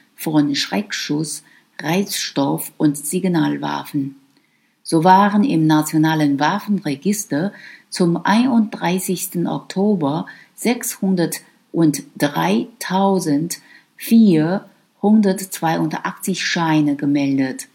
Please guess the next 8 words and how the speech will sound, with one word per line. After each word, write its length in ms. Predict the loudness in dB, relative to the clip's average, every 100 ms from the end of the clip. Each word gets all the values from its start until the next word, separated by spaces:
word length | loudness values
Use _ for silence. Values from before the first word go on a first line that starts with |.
| _ _ _
wie 460 | -4 0 2 0 -4 -8 -18 -2
ein 340 | 2 4 2
Sprecher 460 | -2 -6 -6 -4 -4
des 240 | -4 -8
Bundesinnenministeriums 1800 | -4 -2 -2 -4 -8 0 2 4 2 2 0 -4 -8 -6 -4 -2 -4 -2
in 400 | 2 4 2 -2
Berlin 480 | -2 0 0 0
sagte. 540 | -2 -8 -10 -8 -8